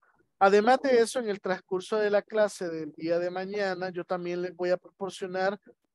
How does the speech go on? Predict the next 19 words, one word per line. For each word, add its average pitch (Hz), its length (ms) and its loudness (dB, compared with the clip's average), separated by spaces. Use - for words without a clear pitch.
otra 208 480 4
encuesta. 214 840 -2
Por 175 220 -2
favor, 175 600 0
eh, 156 580 -2
a 165 280 4
ambas 226 280 0
encuestas, 214 560 -2
cuando 175 280 -8
las 165 200 -2
finalicen, 226 800 -4
le 190 120 0
tienen 202 260 -2
que 214 100 -2
tomar 196 320 0
captura 196 840 0
a 175 100 -2
la 175 240 2
última, 226 640 0